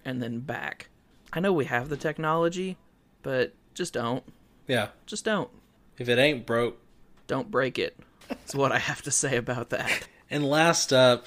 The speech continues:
Speaker 2: what I've got on my list anyway, is this, uh, they released, well, two things. They released the play, hold on, what's the word I'm looking for? They released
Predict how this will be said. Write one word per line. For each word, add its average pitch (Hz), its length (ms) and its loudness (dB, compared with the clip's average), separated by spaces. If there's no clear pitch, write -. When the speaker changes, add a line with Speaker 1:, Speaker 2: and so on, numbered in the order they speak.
Speaker 2:
what 120 180 2
I've 123 220 4
got 117 160 0
on 110 80 -4
my 113 220 -4
list 110 360 -6
anyway, 104 680 -6
is 110 800 -4
this, 117 380 -2
uh, 107 400 -2
they 113 140 -2
released, 127 640 0
well, 139 200 2
two 170 220 2
things. 107 540 -2
They 123 120 2
released 127 580 2
the 113 520 -2
play, 143 800 2
hold 113 200 -8
on, 98 160 -10
what's - 160 -8
the 110 60 -8
word 107 140 -6
I'm 101 120 -10
looking 98 220 -14
for? 92 220 -14
They 123 120 -2
released 127 840 -2